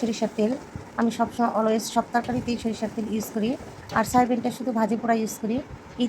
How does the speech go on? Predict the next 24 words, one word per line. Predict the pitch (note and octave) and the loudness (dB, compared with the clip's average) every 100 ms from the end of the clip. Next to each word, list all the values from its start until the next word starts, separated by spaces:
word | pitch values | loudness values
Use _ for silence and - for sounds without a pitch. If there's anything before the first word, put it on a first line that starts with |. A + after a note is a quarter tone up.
| - | 2
তো | C4+ - | 2 2
আমি | A3 A3+ | 2 2
একটু | A3 - A#3+ A3+ | 0 -2 0 4
আদা | A#3 | 4
বাটা, | A3+ A#3+ | 4 4
রসুন | A#3 A3+ A3 | 0 2 2
বাটা, | G#3+ A#3 C#4 - - | 4 4 2 -4 -2
নিজের | A#3 A#3 | 2 4
হাতে | A3 G#3+ | 2 4
করাটা | A3 A3 A3 | 4 4 2
দিয়ে | A3+ A3 | 0 2
দিলাম। | A3 A3+ C#4+ - - - - | 4 2 0 -8 -14 -10 2
আর | A3+ A3 | 4 6
আমি | A3 A3 B3 B3+ | 4 4 2 2
নেড়ে | G#3+ A3 A3 | 2 0 0
চেড়ে | A3 A3 | 0 2
নিয়ে | A3 A3+ C#4+ - - - - | 2 4 2 -2 -16 -10 -4
এটা | A3+ A3 | -2 0
যতক্ষণ | A#3+ B3+ A#3+ A#3+ B3 - | 0 2 2 2 2 0
সুন্দরভাবে | B3 A#3+ A3+ A3 A3 | 0 0 2 2 2
কষানো | A#3+ A3+ A3+ A3 | -2 -2 0 2
না | A3+ A3+ | 2 4
হয়, | A3+ C4+ - - - - A3 A3 | 4 4 0 -12 -14 -8 0 2
আমি | A3+ | 4